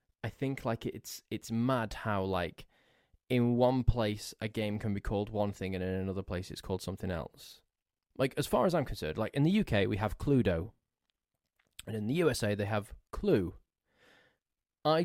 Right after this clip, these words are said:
don't understand why the name has changed. It's a, is it, is it not a, I thought it was a brand name, isn't it?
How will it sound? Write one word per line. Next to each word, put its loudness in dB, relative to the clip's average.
don't 8
understand 4
why 4
the 4
name 4
has 0
changed. -2
It's 8
a, 4
is 4
it, 0
is 2
it 0
not 2
a, -6
I 0
thought 4
it 0
was 2
a 6
brand 2
name, -4
isn't 0
it? -2